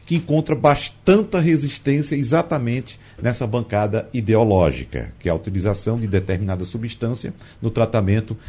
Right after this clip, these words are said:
à saúde. Então, eh, do seu ponto de vista, e trazendo a conversa pra cá, pros nossos convidados, Romualdo de Souza, o que é que você avalia desse crescimento dessa bancada ideológica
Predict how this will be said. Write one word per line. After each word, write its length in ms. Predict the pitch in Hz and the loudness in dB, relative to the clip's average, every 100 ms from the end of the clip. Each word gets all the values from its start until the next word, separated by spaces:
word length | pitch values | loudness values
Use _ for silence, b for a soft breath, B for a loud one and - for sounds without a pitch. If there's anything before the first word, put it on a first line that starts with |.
| B B | B B
à 120 | 107 | 2
saúde. 600 | - 113 107 104 67 - B B B | 4 4 6 4 0 -8 B B B
Então, 360 | 135 135 170 - - b b b | 0 2 2 2 -10 b b b
eh, 300 | 131 127 127 | 4 4 4
do 200 | 113 139 | 2 -2
seu 200 | 147 185 | 4 4
ponto 240 | 180 185 185 | 4 0 0
de 100 | 147 | 0
vista, 220 | 143 - | 0 2
e 20 | |
trazendo 380 | 147 143 147 143 | 6 6 6 4
a 40 | |
conversa 360 | 143 123 120 123 | 4 2 2 2
pra 180 | 127 113 | 2 2
cá, 220 | 104 92 | 4 2
pros 160 | 104 | 2
nossos 260 | 92 90 95 | 0 0 -2
convidados, 480 | 101 92 82 82 78 | -2 0 2 0 0
Romualdo 340 | 80 85 82 76 | -2 -2 -2 -2
de 80 | 73 | -4
Souza, 460 | - 82 71 71 - b b | -2 -2 -2 -4 -8 b b
o 40 | b | b
que 60 | - | -2
é 40 | |
que 120 | 165 | 0
você 320 | 143 147 131 | 0 0 2
avalia 840 | 120 110 139 147 131 139 156 175 180 | 2 4 4 4 4 4 4 2 0
desse 500 | 107 135 180 196 - | 2 6 6 4 -4
crescimento 720 | - 143 139 147 117 147 156 | -6 -6 -4 -2 0 0 -2
dessa 280 | - 120 113 | -2 0 0
bancada 640 | 98 104 92 90 82 - | -2 -2 0 0 0 -2
ideológica 1000 | 117 104 117 127 120 127 139 151 - 156 | -2 2 4 6 6 6 4 0 -2 -2